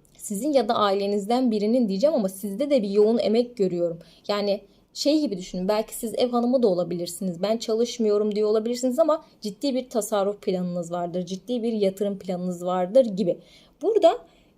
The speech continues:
e, bir dört vade görüyorum yine, dört aya kadar diyeceğim. Bir sıçrama olacak diyor. Evet, biraz yavaş oluyor. Siz çünkü daha kısa sürede buna ihtiyacınız var sanırım. Artık borcunuz mu var? Ya da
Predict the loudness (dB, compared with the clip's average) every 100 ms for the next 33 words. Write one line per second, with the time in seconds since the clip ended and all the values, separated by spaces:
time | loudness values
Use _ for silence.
0 | -6 -2 0 -2 -4 -2 0 0 2 4
1 | 4 2 0 0 2 2 2 2 2 -2
2 | 0 0 4 6 6 4 0 0 0 -2
3 | -2 -2 -4 -2 -2 -2 -6 _ _ 0
4 | 2 2 0 -2 2 2 4 4 4 4
5 | 2 2 -4 -6 -4 -6 _ _ _ _
6 | 4 6 6 6 4 6 4 4 4 2
7 | 0 -2 -6 -6 -4 -4 -2 0 0 0
8 | -4 -6 -2 0 0 2 2 0 -4 -4
9 | -2 -2 -4 -4 -4 -4 -6 -8 -8 -8
10 | -8 -6 -6 -10 -4 -2 0 0 0 0
11 | -2 -2 -2 0 2 2